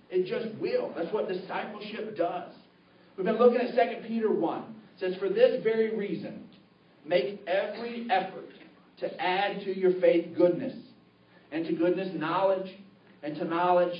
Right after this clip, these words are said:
self-control, and to self-control perseverance, and to perseverance godliness, and to godliness mutual affection or kindness we looked at last week, and to mutual affection love."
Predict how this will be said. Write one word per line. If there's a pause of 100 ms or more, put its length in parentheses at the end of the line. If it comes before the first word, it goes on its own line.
self-control,
and
to
self-control
perseverance, (100)
and
to
perseverance (240)
godliness, (560)
and
to
godliness (320)
mutual (180)
affection (100)
or (140)
kindness (240)
we
looked
at
last
week, (440)
and
to
mutual
affection (640)
love."